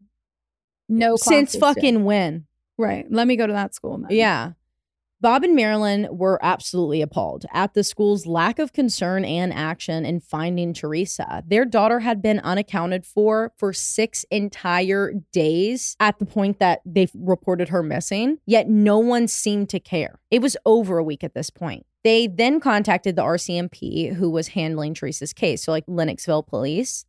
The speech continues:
Speaker 2: And despite the weird warning from that officer back in Saint John, they were reassured that they had been investigating already. They were like, "Yep, we got the report. We immediately started investigating. We've actually interviewed some people and searched the area."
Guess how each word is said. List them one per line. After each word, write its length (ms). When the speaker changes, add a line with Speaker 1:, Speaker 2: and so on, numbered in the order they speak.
Speaker 2:
And 340
despite 440
the 100
weird 280
warning 360
from 380
that 200
officer 480
back 300
in 100
Saint 320
John, 640
they 200
were 180
reassured 880
that 540
they 220
had 200
been 180
investigating 840
already. 480
They 140
were 80
like, 200
"Yep, 200
we 260
got 240
the 80
report. 500
We 140
immediately 400
started 280
investigating. 760
We've 160
actually 400
interviewed 340
some 140
people 300
and 100
searched 220
the 80
area." 340